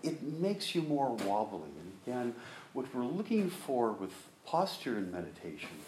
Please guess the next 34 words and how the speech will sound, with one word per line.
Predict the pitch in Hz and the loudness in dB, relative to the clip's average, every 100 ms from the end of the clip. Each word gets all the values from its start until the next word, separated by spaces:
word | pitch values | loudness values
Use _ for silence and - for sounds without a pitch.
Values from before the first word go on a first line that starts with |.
| - - - - - | -14 -14 -14 -12 0
is | 135 123 117 - - | 6 6 6 0 -6
to | |
be | - 139 | 0 4
able | 131 117 | 4 4
to | - - - | 0 -10 -6
park | - 175 175 - | 6 6 6 0
the | 156 | 0
body | - 90 82 73 - - - - - - | 4 4 2 -2 -10 -18 -20 -20 -16 -6
and | 110 110 | -2 2
not | 123 - | 2 0
think | - - 113 | -2 2 2
about | 110 90 71 - | 2 -4 -8 -10
it. | - - - - - - - | -16 -20 -20 -20 -20 -16 -6
We | |
want | 123 135 135 | 0 0 0
to | 131 - | -4 -2
eliminate | 117 110 160 202 160 110 98 - - | 0 4 4 4 4 2 2 -2 -6
as | 101 | -2
many | 107 107 | 0 0
distractions | 98 92 - 120 113 113 113 92 92 | 0 -4 0 6 6 6 0 -2 -4
as | |
we, | 85 85 - | -8 -8 -6
as | 95 - | -6 -6
we | 85 | -12
can. | - - 156 127 76 76 - - - - - | -12 -6 -4 -2 -4 -10 -14 -16 -16 -16 -8
And | 123 117 110 107 - | 0 0 0 -4 -6
f-, | - - - | -12 -12 -6
having | - 196 185 175 | 4 4 6 4
proper | 170 - 190 185 170 | 2 2 0 2 -2
posture | - 127 120 - 110 | -2 -2 -2 -2 -4
is | 101 | -2
just | - 110 | -4 -4
a | 104 | -4
great | - 104 101 | -2 0 0